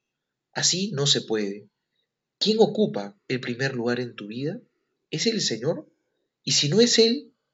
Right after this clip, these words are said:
¿qué otras cosas, que quizás ni siquiera son malas, pero tampoco esenciales,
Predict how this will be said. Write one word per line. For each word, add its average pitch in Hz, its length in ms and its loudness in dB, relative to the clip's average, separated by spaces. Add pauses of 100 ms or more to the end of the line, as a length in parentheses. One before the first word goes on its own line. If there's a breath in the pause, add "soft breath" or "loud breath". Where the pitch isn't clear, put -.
¿qué 208 140 8
otras - 320 6
cosas, - 600 2 (340 soft breath)
que 165 100 -6
quizás 175 460 2
ni 165 100 0
siquiera 285 340 0
son 262 300 -2
malas, 120 600 0 (300)
pero 120 180 0
tampoco 127 400 0
esenciales, 151 840 0